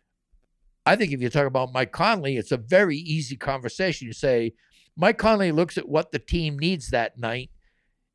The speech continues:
and does his best to give it to them." And sometimes it's wildly successful, and sometimes it's an incredibly noble effort.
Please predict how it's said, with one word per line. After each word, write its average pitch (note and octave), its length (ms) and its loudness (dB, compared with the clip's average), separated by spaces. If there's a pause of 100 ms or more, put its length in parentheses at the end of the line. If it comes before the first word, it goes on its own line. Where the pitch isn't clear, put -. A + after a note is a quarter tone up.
(380)
and B2+ 200 2
does F3+ 280 6
his E3+ 220 4
best - 480 2
to C#3+ 60 0
give B2 340 2
it - 160 -6
to G#2 100 -4
them." - 140 -12 (840)
And C3 320 4
sometimes D#3 680 0
it's - 160 -8
wildly C#3 600 0
successful, B2 800 -6 (240)
and C#3+ 140 -4
sometimes C#3 640 -2
it's - 140 -14
an C#3 100 0
incredibly C#3+ 680 0
noble B2+ 500 -2
effort. C3 320 -6